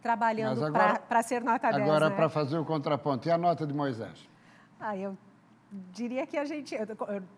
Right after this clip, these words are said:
Speaker 1: não posso falar mal de mim também, né?
Speaker 2: Não,
Speaker 1: <laughs> Eu
Speaker 2: mas
Speaker 1: tô
Speaker 2: eu tô
Speaker 1: junto com
Speaker 2: perguntando
Speaker 1: ele.
Speaker 2: só pelo governador.
Speaker 1: Não, a gente tá indo muito bem também. Acho
Speaker 2: É?
Speaker 1: que a gente tá, o estado de Santa Catarina tá indo muito bem também, em que pese a gente tem algumas divergências, ah, pontuais em alguns momentos,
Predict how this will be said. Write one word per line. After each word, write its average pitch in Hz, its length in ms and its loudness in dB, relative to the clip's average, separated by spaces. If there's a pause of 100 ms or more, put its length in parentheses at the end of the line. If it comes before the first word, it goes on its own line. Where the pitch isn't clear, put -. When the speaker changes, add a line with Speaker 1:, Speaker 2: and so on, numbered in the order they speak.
Speaker 1:
não 214 160 -4
posso 240 180 -2
falar 247 160 -2
mal 247 160 2
de 240 80 -6
mim 254 100 -6
também, 247 300 -6
né? 208 180 -6 (380)
Speaker 2:
Não, 147 120 6
Speaker 1:
<laughs> - 0 -
Eu 285 40 6
Speaker 2:
mas 123 100 2
Speaker 1:
tô 139 60 4
Speaker 2:
eu 131 40 2
tô 139 120 0
Speaker 1:
junto - 60 4
com - 40 0
Speaker 2:
perguntando 175 520 4
Speaker 1:
ele. - 80 -4
Speaker 2:
só 180 120 8
pelo 202 220 0
governador. 185 460 2
Speaker 1:
Não, 208 80 0
a 233 120 2
gente 285 220 -6
tá 277 80 -2
indo 262 140 -2
muito 254 240 -6
bem 226 180 -6
também. 175 480 -6
Acho 175 200 -6
Speaker 2:
É? - 20 -6
Speaker 1:
que 214 60 -4
a 196 60 -4
gente 202 280 -10
tá, 196 240 0
o 190 100 -6
estado 196 240 -2
de 202 60 -8
Santa 202 200 -6
Catarina 196 460 -6
tá 190 100 -6
indo 196 140 -6
muito 196 220 -8
bem 190 160 -8
também, 196 500 -8
em 190 80 -10
que 202 100 -14
pese 190 400 -6
a 190 60 -6
gente 185 300 -14
tem 196 160 -10
algumas 190 360 -8
divergências, 190 960 -8 (320)
ah, 190 220 4
pontuais 202 840 0
em 196 120 -12
alguns 185 340 -10
momentos, 202 800 -8